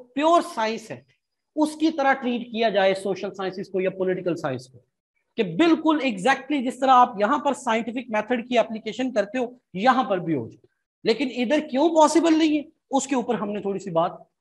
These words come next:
कर ली कि human beings जो है वो क्या है,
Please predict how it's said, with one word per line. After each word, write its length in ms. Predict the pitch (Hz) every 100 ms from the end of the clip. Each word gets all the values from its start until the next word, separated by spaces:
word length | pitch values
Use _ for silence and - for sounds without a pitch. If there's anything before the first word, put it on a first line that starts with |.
| _ _ _ _ _ _ _ _ _ _ -
कर 120 | 190
ली 140 | 135 117
कि 360 | - - _ 208
human 480 | 208 202 233 247 208
beings 240 | 233 208
जो 100 | 214
है 280 | 277 330 - _ -
वो 100 | 190
क्या 160 | 208
है, 340 | 214 311 -